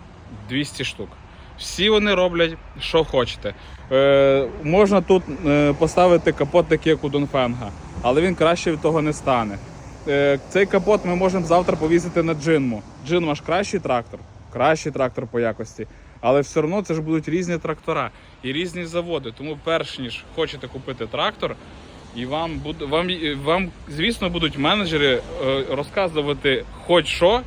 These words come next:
тільки щоб продати трактор. Всі хочуть продати, але давайте будь-, будемо чесні. Є трактор, завод Сінтай. Якщо вам предлагають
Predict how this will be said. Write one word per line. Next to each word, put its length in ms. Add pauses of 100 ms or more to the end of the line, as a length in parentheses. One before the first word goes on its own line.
тільки 200
щоб 280
продати 360
трактор. 380 (680)
Всі 240
хочуть 340
продати, 580
але 200
давайте 360
будь-, 180 (240)
будемо 340
чесні. 580 (920)
Є 400
трактор, 580 (280)
завод 460
Сінтай. 540 (420)
Якщо 420
вам 160
предлагають 680